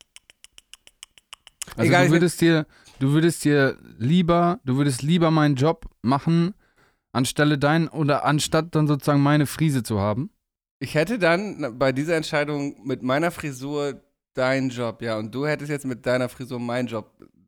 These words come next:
Speaker 2: laut deiner
Speaker 1: Okay.
Speaker 2: Entscheidung. Ganz schön verwirrend. Ich würd, ähm, ich würd Ollis Frisur nehmen, ich bleib bei meinem Job.
Speaker 1: Ich hab auch volles Haar.
Speaker 2: Auch wenn ich, <laughs> Ficker.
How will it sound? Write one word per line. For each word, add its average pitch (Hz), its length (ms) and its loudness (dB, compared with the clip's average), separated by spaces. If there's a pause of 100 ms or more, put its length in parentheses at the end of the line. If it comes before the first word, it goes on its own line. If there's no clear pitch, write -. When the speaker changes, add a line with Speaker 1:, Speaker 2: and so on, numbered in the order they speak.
Speaker 2:
laut 98 260 -6
deiner 101 180 -4
Speaker 1:
Okay. 101 100 0
Speaker 2:
Entscheidung. 101 460 -8 (600)
Ganz 165 140 -8
schön 120 160 -12
verwirrend. 117 760 -12 (280)
Ich 156 180 0
würd, 190 300 4
ähm, 180 520 4
ich 160 120 2
würd 190 100 2
Ollis 170 200 2
Frisur 135 300 0
nehmen, 117 200 0
ich 110 100 -6
bleib 123 160 0
bei 117 120 0
meinem 101 200 -6
Job. 101 220 -12 (280)
Speaker 1:
Ich 101 140 0
hab 113 120 2
auch 98 100 -2
volles 135 420 0
Haar. 123 320 0
Speaker 2:
Auch 139 240 -4
wenn 151 140 2
ich, 135 120 -6
<laughs> 120 640 -8
Ficker. - 460 -10